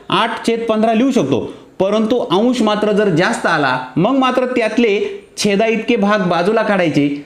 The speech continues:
आणि मग ते पूर्णामध्ये मिळवून टाकायचे, जसं मी तुम्हाला अगोदर बेसिकमध्ये समजावून दिलंय. तेवढी फक्त काळजी घेतली की तुम्हाला ह्या पद्धतीने बेरीज केली तरी सुद्धा काही अडचण येणार नाही मित्रांनो.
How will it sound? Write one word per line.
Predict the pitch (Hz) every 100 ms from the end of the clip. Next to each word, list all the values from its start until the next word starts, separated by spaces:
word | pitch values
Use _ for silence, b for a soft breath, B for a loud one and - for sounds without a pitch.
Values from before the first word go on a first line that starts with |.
| B -
आणि | 165 196 214
मग | 214 208
ते |
पूर्णामध्ये | 208 196 190 202 190 180 214
मिळवून | 185 165
टाकायचे, | 147 127 123 104
जसं | 107 175 220
मी | 220
तुम्हाला | 226 202 208
अगोदर | 220 196 202 220
बेसिकमध्ये | 196 202 226 208 220
समजावून | 240 233 220 220
दिलंय. | 196 135 110 - B B B -
तेवढी | 226 240 294
फक्त | 262 262
काळजी | 269 240 220 233
घेतली | 247 254 208 190 B B -
की | 226 240
तुम्हाला | 220 202 214 226
ह्या | 226 190 220
पद्धतीने | 226 208 190 196 214 220
बेरीज | 180 190 214 208
केली | 220 180 175 180 -
तरी | 233 247 254
सुद्धा | 247 190 226
काही | 226 220 208 226
अडचण | 214 185 214
येणार | 208 208 208
नाही | 208
मित्रांनो. | 196 196 202 233